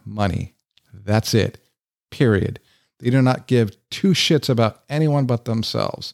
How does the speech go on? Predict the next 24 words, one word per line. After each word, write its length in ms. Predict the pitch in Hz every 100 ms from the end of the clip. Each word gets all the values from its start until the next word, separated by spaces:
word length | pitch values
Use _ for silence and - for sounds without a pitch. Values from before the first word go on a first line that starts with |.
| _ _ _ _ _ _ _ _
I 60 | 127
mean, 100 | 139
I 60 |
saw 240 | 139 170 143
a 60 |
video 240 | 127 143 143
a 80 | 123
few 160 | 143
weeks 200 | 135 117
back 400 | - 123 127 -
when 80 | 117
a 60 | 104
C 220 | - 120
N 80 | 123
N 160 | 139
crew 260 | - 113 107
was 160 | 104
berated 540 | 90 98 101 127 113 104
and 80 | 95
chased 360 | - 123 -
away 280 | 107 110 127
by 140 | 110
some 180 | 107 107
protesters. 840 | - 117 127 117 107 - - 95